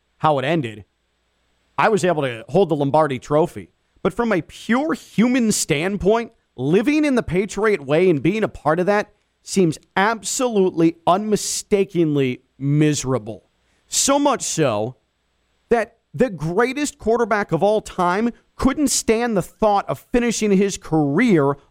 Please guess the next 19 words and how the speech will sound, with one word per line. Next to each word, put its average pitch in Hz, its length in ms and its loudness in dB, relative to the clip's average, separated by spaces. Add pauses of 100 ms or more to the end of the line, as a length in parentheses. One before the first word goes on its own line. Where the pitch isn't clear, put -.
alongside 196 840 2
the 180 60 0
man 180 280 2
who's 170 260 0
responsible 165 920 -2
for 156 160 -6
that 123 300 -4 (200)
in 156 140 4
Bill 160 240 2
Belichick. 139 540 -2 (320)
And 139 120 0
I 220 100 2
think 240 240 -4
that 165 160 -2
that 196 240 0
says 110 460 -6 (260)
an 139 140 0 (200)
awful 170 420 2
lot. 113 300 -6